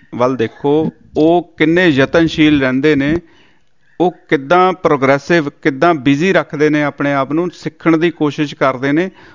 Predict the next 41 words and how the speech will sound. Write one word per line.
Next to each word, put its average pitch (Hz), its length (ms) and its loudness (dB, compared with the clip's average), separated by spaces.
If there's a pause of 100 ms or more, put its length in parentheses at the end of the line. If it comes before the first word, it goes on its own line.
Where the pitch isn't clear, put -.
(240)
ਔਰ 214 120 2
ਬੜੇ, 202 420 4 (460)
ਮਤਲਬ, 170 220 0
ਵਧੀਆ 196 280 2
ਉਮਰ 185 280 0
ਵੀ 202 120 2
ਭੋਗ 196 320 2
ਰਹੇ 147 200 2
ਨੇ, 180 220 0
ਔਰ 175 240 -2
ਬੜੇ 170 260 -2
ਤੰਦਰੁਸਤ 165 560 0
ਵੀ 156 160 -4
ਨੇ। 139 280 -6 (140)
ਥੋੜ੍ਹੀਆਂ 160 240 -2
ਮੋਟੀਆਂ 170 300 0
ਪ੍ਰੋਬਲਮਾਂ 147 520 0
ਆਉਂਦੀਆਂ 147 400 -2
ਆ, - 20 -6
ਪਰ 202 220 -2
ਕੋਈ 175 260 -4
ਐਡੀ 165 300 -2
ਗੱਲ 143 180 0
ਨਹੀਂ 135 140 -6
ਹੈਗੀ। 131 240 -8 (640)
ਪਰ 208 140 -4 (140)
ਸਾਰਿਆਂ 208 260 2
ਨਾਲੋਂ 247 120 -2
ਵੱਡੀ 175 260 0
ਗੱਲ 175 200 4
ਹੈ 214 80 2
ਕਿ 220 280 2 (360)
ਮਾਨਸਿਕ 151 680 -4
ਤੌਰ 170 260 -2
'ਤੇ 117 240 -10 (400)
ਉਹ 190 80 -2
ਬੜੇ, 175 440 0 (260)
ਅਹ, 143 880 -8
ਹੈਲਥੀ 143 440 -2
ਨੇ, 110 100 -6 (140)
ਬੜੇ, 139 280 -2